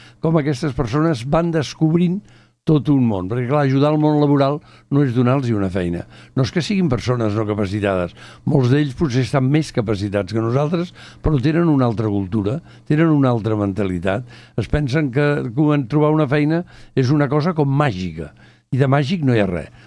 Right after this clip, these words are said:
Un s'ha de llevar d'hora al dematí, ha de complir,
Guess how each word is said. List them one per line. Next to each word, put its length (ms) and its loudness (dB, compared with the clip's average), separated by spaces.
Un 160 2
s'ha 160 0
de 140 2
llevar 240 0
d'hora 180 -2
al 80 -6
dematí, 540 0
ha 160 -2
de 140 0
complir, 540 0